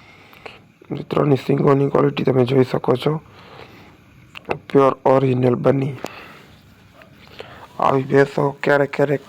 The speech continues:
જોવા મળે. તો મિત્રો, હવે લે વેચના વીડિયો નાખતા જઈએ છીએ ને કોઈને જોઈતી હોય તો લઈ પણ દઈએ છીએ, જેનો ચાર્જ લઈ લ-, લઈએ છીએ આપણે. જે કોઈ ભાઈને લેવી હોય, ભેંસ લેવી હોય, ગાયનો તો આપણે વેપાર નથી કરતા.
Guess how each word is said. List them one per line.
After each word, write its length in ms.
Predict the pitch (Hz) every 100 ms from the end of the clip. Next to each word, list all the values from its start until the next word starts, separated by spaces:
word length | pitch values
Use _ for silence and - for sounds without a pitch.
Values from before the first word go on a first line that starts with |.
| - -
જોવા 220 | 127 127
મળે. 340 | 120 131 151 - - - - - -
તો 80 | -
મિત્રો, 360 | 127 135 - 156
હવે 240 | 135 135
લે 140 | 127
વેચના 320 | 131 139 143 131
વીડિયો 280 | 139 135
નાખતા 460 | 127 127 - 143 135
જઈએ 400 | 135 135 139 147
છીએ 220 | - 143
ને 80 | 143
કોઈને 300 | - 135 135
જોઈતી 480 | 131 143 139 139 139
હોય 140 | 139
તો 140 | 143 131
લઈ 240 | 127 135
પણ 280 | - - 135
દઈએ 300 | 127 156 123
છીએ, 240 | - 156
જેનો 460 | 139 135 131 131 131 - - - - -
ચાર્જ 280 | 135 123 135
લઈ 300 | 135 135 139
લ-, 240 | - -
લઈએ 260 | 135 139 135
છીએ 220 | - 139
આપણે. 360 | - - 151 - - - - - - - - - - - -
જે 160 | 139 143
કોઈ 240 | - -
ભાઈને 440 | 127 135 135 135 139 -
લેવી 420 | 135 135 139 135
હોય, 300 | 127 175 175 - - - - - -
ભેંસ 460 | 123 131 127 -
લેવી 340 | - 135 135 135
હોય, 200 | 139 135
ગાયનો 340 | 151 151 143 135
તો 120 | 151
આપણે 220 | 127 139
વેપાર 400 | 139 135 - 139
નથી 260 | 135 127 123
કરતા. 520 | 127 143 - 147